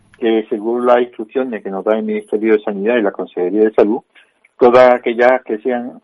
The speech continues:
personas que sean alérgicas a animales, a alimentos, insectos, eh, látex u otras alergias no relacionadas con la vacuna o medicación, eh, o medicación inyectable, eh, no constituyen ninguna contraindicación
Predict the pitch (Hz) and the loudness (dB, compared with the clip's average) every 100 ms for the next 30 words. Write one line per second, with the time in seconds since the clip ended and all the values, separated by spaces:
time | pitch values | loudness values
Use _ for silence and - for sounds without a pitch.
0 | - - 113 - 139 131 92 - 107 104 | -10 -2 -2 -2 -4 -4 -6 -6 -2 2
1 | 113 120 - 104 98 - - - 104 - | 2 0 -2 -2 -2 -4 -20 -2 4 6
2 | - 98 95 104 123 101 - _ _ _ | 4 0 -4 2 4 4 -2 _ _ _
3 | - 104 101 98 117 117 - 92 - _ | 0 0 0 -4 -6 -8 -8 -8 -8 _
4 | _ _ 110 101 - 160 190 _ - 95 | _ _ -12 -12 -4 -2 -2 _ -8 -8
5 | - _ _ - 110 110 104 101 101 98 | -8 _ _ 0 4 6 6 0 -8 -4
6 | 95 135 - - - _ _ _ 107 113 | 2 2 2 -6 -10 _ _ _ 0 4
7 | 131 127 127 131 110 101 113 120 120 - | 6 6 4 0 -4 -4 -6 -4 -2 -2
8 | 127 123 104 117 123 123 104 117 131 202 | -2 -2 -2 -2 -2 -2 -4 -4 -4 -4
9 | 214 110 110 110 107 107 98 98 98 123 | 0 2 4 4 0 -4 -6 -4 -6 -4
10 | 120 151 - - 127 123 - - _ _ | -8 -8 -14 -10 -4 -2 -4 -8 _ _
11 | _ 120 113 110 104 98 - 123 120 117 | _ 0 2 2 2 -2 -2 -6 -4 -6
12 | - 139 123 180 - _ _ - 117 113 | 0 0 2 -2 -4 _ _ 0 2 4
13 | 110 117 127 127 113 113 135 117 101 120 | 2 0 -2 -4 -8 -6 -6 -6 -4 -4
14 | - 127 123 110 104 104 - 120 160 | -4 -2 -2 -2 0 -2 0 -2 -2